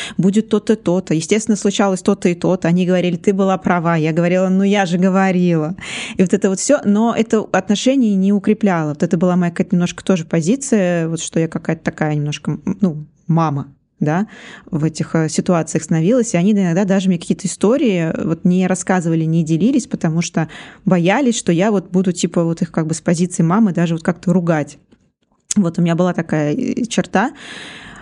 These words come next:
И я поняла это, и в какой-то момент просто отпустила и перестала как-то вот, ну, лезть, грубо говоря, в чужую жизнь. Но и все, что я могу сделать со стороны как друг, это просто быть рядом в нужный момент и сказать, типа, «Я тебя люблю, несмотря ни на что», да, и,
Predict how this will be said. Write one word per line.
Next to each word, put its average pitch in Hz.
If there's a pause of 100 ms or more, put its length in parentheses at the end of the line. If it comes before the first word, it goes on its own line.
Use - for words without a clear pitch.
(140)
И 220
я 247
поняла 247
это, 330
и 214
в -
какой-то 240
момент 220
просто 208
отпустила 208
и 175
перестала 180
как-то 175
вот, 160
ну, 160 (640)
лезть, 180
грубо 160
говоря, 160
в 156
чужую 165
жизнь. 208
Но 175
и 180
все, 220
что 220
я 196
могу 185
сделать 180
со 196
стороны 190
как 170
друг, 220
это 180
просто 220
быть 185
рядом 190
в 151
нужный 185
момент 170
и 208
сказать, 175
типа, -
«Я 185
тебя 175
люблю, 170
несмотря 160
ни 151
на 151
что», 269
да, 202
и, 170